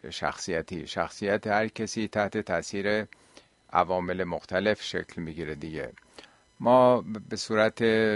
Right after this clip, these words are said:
وراثتی، اه، از پدرمون، از مادرمون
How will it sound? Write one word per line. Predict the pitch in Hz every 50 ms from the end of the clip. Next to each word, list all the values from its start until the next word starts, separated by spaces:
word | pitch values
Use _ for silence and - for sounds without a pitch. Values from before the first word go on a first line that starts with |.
| 107 95 90
وراثتی، | 98 98 95 92 90 87 - - 82 78 - 104 101 101 98 98 95 92 92 _ _ _ _ _ - - _ _ - -
اه، | 82 87 90 87 85 85 - -
از | - 95 98 - - -
پدرمون، | 104 98 92 92 98 104 101 98 98 98 95 90 90
از | 65 80 87 80 87
مادرمون | 90 87 82 82 90 98 101 98 98 98 98 95 95 95 95 92 95